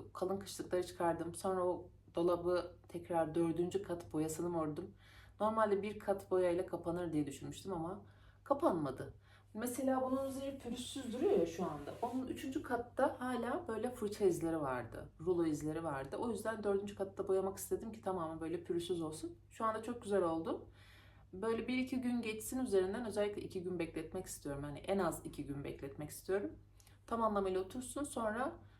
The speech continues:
yarım at bir verniğim var. Onunla vernikleyeceğim. Vernikli olduğu zaman böyle uzun yıllar kullanabiliyorsunuz. Ben bunu uzun süredir kullanıyorum. Yani, yani yedi sekiz senedir rahat kullanıyorum.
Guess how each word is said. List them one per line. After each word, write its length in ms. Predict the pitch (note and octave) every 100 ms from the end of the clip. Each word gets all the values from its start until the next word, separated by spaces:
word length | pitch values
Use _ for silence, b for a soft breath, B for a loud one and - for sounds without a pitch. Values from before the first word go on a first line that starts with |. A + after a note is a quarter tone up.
| B
yarım 260 | A#3+ C4 B3+
at 240 | B3 -
bir 160 | A#3+ A#3
verniğim 460 | G#3 G3+ G3+ G3+ F3+
var. 120 | A#3
Onunla 340 | G#3+ G3+ G3+
vernikleyeceğim. 800 | G3 F3 E3+ - D#3+ D3+ D#3 F#3
Vernikli 480 | G3 F#3 - F#3+ -
olduğu 300 | F3+ E3+ E3
zaman 360 | D3+ D#3+ G#3 - -
böyle 440 | D#3+ D3 F#3+ - - - -
uzun 340 | - F3 F#3 E3+
yıllar 460 | D#3+ D3 F#3+ G#3+
kullanabiliyorsunuz. 720 | F3+ E3+ E3 E3+ D3+ F3+ F#3+ F3
Ben 200 | D#3+ E3+
bunu 120 | F3+
uzun 300 | E3+ F3+ F#3
süredir 420 | - D3+ D3 D3
kullanıyorum. 520 | - C#3+ C#3+ C#3 C#3 - - - b b b b b b - -
Yani, 300 | D#3 D3 C#3 - - - - - - - - -
yani 360 | D3+ D3 C#3
yedi 160 | D#3+ G3
sekiz 420 | G3+ F#3+ F#3 -
senedir 360 | G3+ F3+ F3 G#3
rahat 360 | F3+ G3+ -
kullanıyorum. 720 | F#3 F3+ G3+ G#3+ F3 A3 F#4